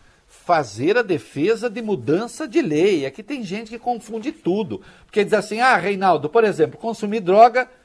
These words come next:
é crime. Eu acho que essa lei antidroga tá errada e eu sou a favor da liberalização de todas as drogas. Será que é a mesma coisa? Será que defender uma lei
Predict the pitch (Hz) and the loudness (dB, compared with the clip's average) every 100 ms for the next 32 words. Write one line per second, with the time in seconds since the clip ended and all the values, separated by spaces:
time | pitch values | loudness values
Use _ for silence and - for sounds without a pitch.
0 | _ _ - 240 240 220 190 156 117 - | _ _ 0 0 2 0 0 -2 -8 -10
1 | 226 269 233 160 214 - - 135 - 190 | -4 2 6 6 4 -2 -10 -14 -6 -6
2 | 185 - 151 143 180 180 160 139 110 127 | -4 -2 -2 0 -2 -2 -8 -8 -4 -4
3 | 120 123 190 160 120 151 175 190 185 185 | -4 -4 -2 0 0 -2 0 -2 -2 -2
4 | - - 180 196 185 156 143 190 196 - | -4 -4 -2 0 -2 -2 0 -2 -4 -20
5 | _ 143 185 180 196 240 220 165 202 202 | _ 2 4 4 0 -4 -2 2 4 4
6 | 175 175 165 156 131 - - 151 170 202 | 2 0 -2 -4 -6 -10 0 2 0 -6
7 | 202 - _ _ - 151 208 - 156 165 | -14 -20 _ _ -14 -12 -8 -4 -4 -4
8 | 175 208 143 151 143 101 82 - _ _ | -4 -4 2 4 4 0 -8 -12 _ _
9 | _ _ _ _ _ - - 220 170 277 | _ _ _ _ _ -6 2 6 6 4
10 | 247 143 120 104 104 - 117 320 - 87 | -2 -4 -4 -6 -10 -10 -10 -10 -12 -18
11 | - _ _ _ _ _ _ _ _ _ | -20 _ _ _ _ _ _ _ _ _
12 | _ _ _ _ _ _ _ _ _ _ | _ _ _ _ _ _ _ _ _ _
13 | - 180 233 254 196 185 175 135 143 160 | 0 4 2 2 -2 0 -4 -6 -6 -6
14 | 139 107 104 139 196 120 | -6 -6 -4 -4 -4 -8